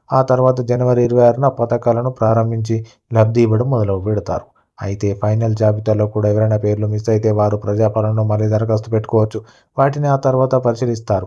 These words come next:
ఇది నిరంతరం జరిగే ప్రక్రియ అని మంత్రి ఉత్తమ్ కుమార్ రెడ్డి గారు తెలిపారు. మొత్తంగా కాంగ్రెస్ ప్రభుత్వం తీసుకున్న ఈ నిర్ణయం వల్ల ఇప్పుడు గ్రామ సభలకు ప్రజలు పెద్ద సంఖ్యలో వెళ్తున్నారు.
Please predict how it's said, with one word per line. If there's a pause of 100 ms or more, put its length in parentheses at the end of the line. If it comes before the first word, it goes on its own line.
ఇది
నిరంతరం
జరిగే
ప్రక్రియ
అని
మంత్రి
ఉత్తమ్
కుమార్
రెడ్డి
గారు (280)
తెలిపారు. (400)
మొత్తంగా
కాంగ్రెస్
ప్రభుత్వం
తీసుకున్న
ఈ
నిర్ణయం
వల్ల
ఇప్పుడు
గ్రామ
సభలకు
ప్రజలు (380)
పెద్ద
సంఖ్యలో
వెళ్తున్నారు.